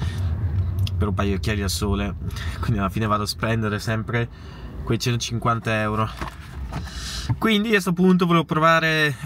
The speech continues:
Ray-Ban, oppure l'altra opzione è quella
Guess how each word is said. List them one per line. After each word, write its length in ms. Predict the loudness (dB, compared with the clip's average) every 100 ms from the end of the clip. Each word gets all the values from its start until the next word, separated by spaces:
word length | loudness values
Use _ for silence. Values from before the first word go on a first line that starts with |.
| -4
Ray-Ban, 1200 | 2 4 6 6 6 4 4 2 0 -4 -2 -4 -6 -10 -14 -12 -12 -10 -8 -8 -4
oppure 280 | -2 2 2
l'altra 320 | 4 2 2
opzione 800 | -4 0 4 4 4 4 2 0
è 420 | -2 -2 0 0 -2
quella 1000 | -2 2 2 2 2 2 4 4 2